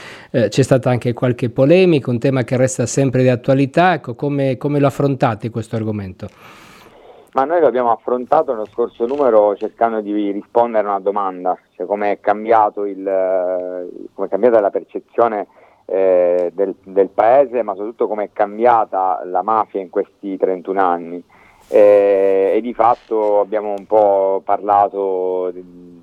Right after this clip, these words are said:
Speaker 2: de-, delle, dei cambiamenti che ci sono stati per quel che riguarda il modo di affrontarla e, e anche di conoscerla.
Speaker 1: Mm.
Speaker 2: Ehm, chiaramente il novantadue era un anno,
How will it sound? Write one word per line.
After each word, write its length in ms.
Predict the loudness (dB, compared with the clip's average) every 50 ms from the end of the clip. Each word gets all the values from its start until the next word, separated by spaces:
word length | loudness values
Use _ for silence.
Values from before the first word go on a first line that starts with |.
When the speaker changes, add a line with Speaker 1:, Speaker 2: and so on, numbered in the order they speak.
| _ _ _
Speaker 2:
de-, 180 | -10 -10 -10 -8
delle, 520 | -6 -2 0 0 2 2 2 0 -2 -4 -6 -12 _ _ _ _ _ -14
dei 260 | -8 -6 -4 -4 -2
cambiamenti 540 | 0 0 0 0 -2 -2 -2 -2 -2 -4 -10
che 60 | -8
ci 40 | -4
sono 180 | -4 -4 -4 -2
stati 260 | _ -2 -2 -2 -2 -4
per 180 | -6 -8 -6
quel 180 | -8 -8 -8 -6
che 80 | -8
riguarda 520 | -8 -2 0 0 0 0 0 0 -2 -2 -2 _ _ _ _ _ _
il 100 | -16 -8
modo 200 | -2 -2 0 0
di 80 | 2 0
affrontarla 960 | 0 0 -2 -6 -6 -6 -4 0 2 2 2 2 0 0 2 2 2 2 0 -2
e, 580 | -6 -4 -2 -2 -2 -2 -2 -2 -4 -4 -6 -6
e 120 | -4 0 0
anche 300 | 0 0 0 -2 -6 -8
di 100 | -6 -4
conoscerla. 680 | -4 -4 -2 -4 -6 -6 -8 -10 -10 -8 -8 -10 -12 -12 _ _ _ _ -10
Speaker 1:
Mm. 120 | -8 -8 -4
Speaker 2:
Ehm, 840 | 0 0 2 2 2 2 0 -2 -4 -6 -10 -12 -12 -12 -12 -14 -4
chiaramente 480 | 0 0 2 2 2 0 -2 0 2 0
il 80 | 2
novantadue 640 | 2 0 0 -2 0 0 -2 -2 -2 2 4 4 4
era 320 | 6 4 4 2 2 0 -2
un 80 | -2
anno, 600 | -4 -6 -6 -6 -8 -10 -8 -6 -6 -6 -6 -8